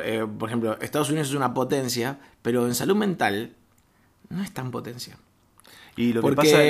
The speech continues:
Speaker 2: que pasa es que es
Speaker 1: porque
Speaker 2: carísimo,
Speaker 1: tratan la
Speaker 2: es carísimo, para
Speaker 1: pero,
Speaker 2: ellos es
Speaker 1: pero por
Speaker 2: carísimo.
Speaker 1: eso también tratan la mente de otra manera.
Speaker 2: Mm.
Speaker 1: Buscan los conflictos de otra forma. No sé, ahora están de moda, hace ya diez años están de moda los, los niños que tienen poca atención en el colegio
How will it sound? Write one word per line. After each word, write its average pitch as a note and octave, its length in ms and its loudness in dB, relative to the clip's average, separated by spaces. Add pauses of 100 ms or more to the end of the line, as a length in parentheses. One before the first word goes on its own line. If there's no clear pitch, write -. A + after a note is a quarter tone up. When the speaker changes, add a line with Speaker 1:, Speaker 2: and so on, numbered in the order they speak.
Speaker 2:
que C#3+ 80 2
pasa C#3+ 220 0
es A#2+ 40 0
que A2 60 -4
es - 20 0
Speaker 1:
porque C#3+ 180 2
Speaker 2:
carísimo, C#3+ 200 4
Speaker 1:
tratan G#3 240 6
la G3 80 8
Speaker 2:
es F3+ 60 8
carísimo, G#2+ 420 -4
para G2 120 -6
Speaker 1:
pero, G#2+ 100 0
Speaker 2:
ellos A#2 200 -4
es G#2 80 -8
Speaker 1:
pero - 40 -12
por G2 100 -4
Speaker 2:
carísimo. D#3 220 2
Speaker 1:
eso F3+ 160 -2
también F3 300 -2
tratan F3 300 2
la C#3+ 100 0
mente D3+ 280 -2
de C#3+ 60 0
otra C3+ 180 -4
manera. A2+ 360 -6 (760)
Speaker 2:
Mm. G#2+ 180 -6
Speaker 1:
Buscan C3 240 0
los A#2+ 100 -10
conflictos A#2+ 400 -4
de G#2+ 40 -2
otra G#2 160 -8
forma. A#2 400 -4 (440)
No G3 60 -10
sé, E3 280 0
ahora C#3 160 0
están A2 220 -2
de G#2+ 80 -2
moda, A#2+ 400 0
hace - 260 -6
ya B2 380 2
diez A#2 220 0
años A#2 280 2
están G#2 260 -2
de G2+ 80 0
moda A#2 480 2 (260)
los, G#2+ 280 -2 (220)
los G#2+ 180 -2
niños C3+ 380 2
que G#2+ 160 -4
tienen C3+ 520 -2 (360)
poca C3 200 2
atención A#2 400 0
en A2+ 100 2
el G#2 140 -4
colegio B2 580 -2